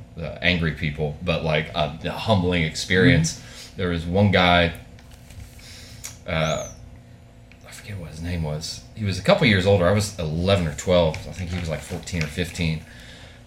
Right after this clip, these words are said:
Speaker 1: Two moves, and I was, like,
Speaker 2: Mm.
Speaker 1: done. Uh, he, it's called a seat belt. So,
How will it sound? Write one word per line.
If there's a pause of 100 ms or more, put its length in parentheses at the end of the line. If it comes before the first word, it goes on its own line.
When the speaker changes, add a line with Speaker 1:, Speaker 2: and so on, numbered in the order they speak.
(140)
Speaker 1:
Two
moves,
and
I
was,
like, (160)
Speaker 2:
Mm.
Speaker 1:
done. (360)
Uh,
he, (220)
it's
called
a
seat
belt. (1040)
So,